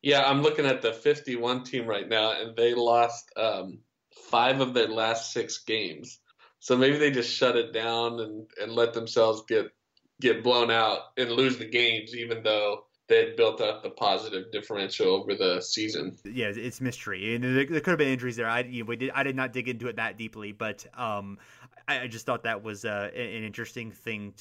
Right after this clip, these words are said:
Speaker 2: to, um, uh, to point out. Um, a-, another one that I thought was interesting was the sixty-seven Lakers. Um, this is the time of Jerry West and Elgin Baylor, of course. And this was a losing season that came in between five finals appearances,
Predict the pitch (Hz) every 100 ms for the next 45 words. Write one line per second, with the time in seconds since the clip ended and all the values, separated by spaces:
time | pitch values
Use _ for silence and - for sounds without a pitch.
0 | - 107 98 95 101 95 90 90 _ -
1 | - _ - 107 101 127 131 113 101 92
2 | - 127 139 139 135 127 _ - 156 180
3 | 180 226 226 208 185 165 156 160 139 147
4 | - 156 139 120 - 160 180 156 165 151
5 | 127 127 127 90 82 - 120 110 107 104
6 | 101 120 113 117 110 80 110 107 - 117
7 | 104 117 120 107 107 117 113 110 104 -
8 | 107 110 107 104 110 113 110 107 - 117
9 | 107 107 - _ - - - 135 170 196
10 | 240 208 156 147 180 175 165 143 170 180
11 | 165 135 127 - 185 196 185 - - 170
12 | 233 233 - - 196 196 170 - 156 170
13 | 185 - 160 160 151 135 147 151 113 -
14 | 98 95